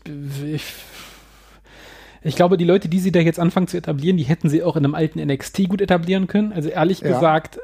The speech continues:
Speaker 1: ähm, fairerweise <laughs> ist das halt genau das, was nie passiert ist, ne? Also, oder was, was
Speaker 2: Ist
Speaker 1: selten
Speaker 2: so.
Speaker 1: passiert ist. Das, das, das
Speaker 2: Du
Speaker 1: so
Speaker 2: sprichst
Speaker 1: richtig,
Speaker 2: an.
Speaker 1: und, aber, aber, aber jemand wie, jemand wie, jemand wie, wie Rex Steiner jetzt, der, ich glaub, der hätte das im alten N X T geschafft.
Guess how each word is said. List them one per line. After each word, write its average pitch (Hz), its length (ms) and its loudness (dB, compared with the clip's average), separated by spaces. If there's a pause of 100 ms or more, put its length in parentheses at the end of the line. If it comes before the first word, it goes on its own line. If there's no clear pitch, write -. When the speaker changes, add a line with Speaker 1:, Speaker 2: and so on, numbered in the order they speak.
(160)
Speaker 1:
ähm, 151 400 2 (520)
fairerweise 220 800 4 (180)
<laughs> - 200 -14
ist - 180 -4
das 208 140 2
halt 214 120 2
genau 190 240 4
das, 202 200 0
was 180 100 0
nie 196 140 4
passiert 180 420 0
ist, 147 160 -4
ne? 180 180 2
Also, 165 200 0
oder 156 160 4
was, 156 200 -2
was 143 140 -2
Speaker 2:
Ist 196 180 4
Speaker 1:
selten 320 60 2
Speaker 2:
so. 330 60 6 (100)
Speaker 1:
passiert - 120 -2
ist. - 100 -6
Das, - 180 -8
das, - 200 0
das 175 140 2
Speaker 2:
Du - 20 -6
Speaker 1:
so 170 80 0
Speaker 2:
sprichst 196 180 0
Speaker 1:
richtig, 240 260 -2
Speaker 2:
an. 196 40 -2 (100)
Speaker 1:
und, - 80 -18
aber, 180 260 0
aber, 170 280 2
aber 165 120 2
jemand 175 300 2
wie, 190 80 -10
jemand 202 360 2
wie, 208 140 -2
jemand 190 540 0
wie, 190 220 -2
wie 170 100 2
Rex 196 240 0
Steiner 160 240 0
jetzt, 151 280 2 (520)
der, 175 160 4 (680)
ich - 140 -12
glaub, - 220 0
der 160 100 4
hätte 185 120 4
das 180 120 2
im 170 80 2
alten 185 220 0
N 180 60 4
X - 160 0
T 180 120 0
geschafft. - 420 0